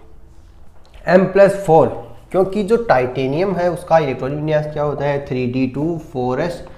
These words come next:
टू। फिर जर्कोनियम की बात करें तो फ़ोर डी टू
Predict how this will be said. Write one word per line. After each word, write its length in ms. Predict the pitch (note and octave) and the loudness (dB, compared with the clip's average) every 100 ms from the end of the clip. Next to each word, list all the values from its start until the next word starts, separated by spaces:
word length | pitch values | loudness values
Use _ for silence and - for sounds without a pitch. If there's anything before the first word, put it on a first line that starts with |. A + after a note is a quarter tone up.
| - - - | -20 -20 -4
टू। 120 | G3 D3+ - - - - | 0 2 0 -10 -16 -8
फिर 180 | D#3+ D#3+ - - - | -8 -8 -18 -18 -6
जर्कोनियम 480 | B2+ C#3+ E3 F3+ G3+ | -2 0 2 2 2
की 100 | G3 | 4
बात 280 | F3 E3 E3 | 6 6 4
करें 160 | D#3+ | -4
तो 120 | E3+ | -4
फ़ोर 400 | E3+ - C#3+ C#3 | -6 -4 -2 -2
डी 160 | C#3+ D#3 | -2 -4
टू 220 | D3+ E3+ | -4 -4